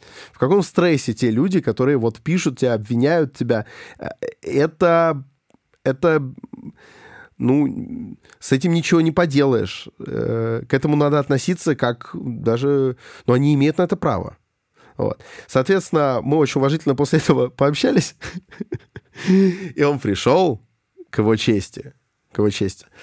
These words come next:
пришёл в комментарии и написал, что да, вот Александр Форсайт не пиздобол. Пруфы были.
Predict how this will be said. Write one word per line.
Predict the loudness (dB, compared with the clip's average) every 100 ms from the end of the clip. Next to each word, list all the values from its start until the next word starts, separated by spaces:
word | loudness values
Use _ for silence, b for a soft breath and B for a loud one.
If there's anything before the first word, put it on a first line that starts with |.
| B B B B
пришёл | -2 -2 2 2 2 -2 -8
в | -4
комментарии | -2 -2 0 2 2 2
и | 0
написал, | -2 -2 -4 -4
что | -8
да, | -4 -4
вот | -4
Александр | -6 -2 -2
Форсайт | 0 -4 -2 -2
не | -2
пиздобол. | -2 -4 -2 0 0 -2 -6 _ _ _ _ _ _ _ _ _ -4
Пруфы | -2 0 -2
были. | 0 -2 -4